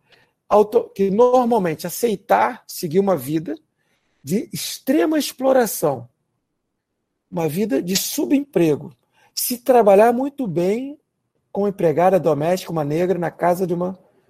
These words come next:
da, das senhoras brancas. Se os negros e indígenas trabalharem muito bem, também como empregados domésticos ou como operários nas fábricas, ou seja, o que for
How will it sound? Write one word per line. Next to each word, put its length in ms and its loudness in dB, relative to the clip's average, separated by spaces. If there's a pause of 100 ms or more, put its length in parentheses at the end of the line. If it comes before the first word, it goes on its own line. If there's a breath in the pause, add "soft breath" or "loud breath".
(140)
da, 240 0
das 220 0
senhoras 440 4
brancas. 640 -2 (320 soft breath)
Se 320 -4
os 220 2
negros 680 2 (200)
e 120 -6
indígenas 560 -2
trabalharem 460 4
muito 280 -4
bem, 280 2 (340 soft breath)
também 380 0
como 180 -2
empregados 460 2
domésticos 600 -2
ou 200 4
como 520 -2 (220)
operários 680 0
nas 180 -12
fábricas, 640 0
ou 60 -18
seja, 220 -6
o 40 -6
que 120 -20
for 380 -6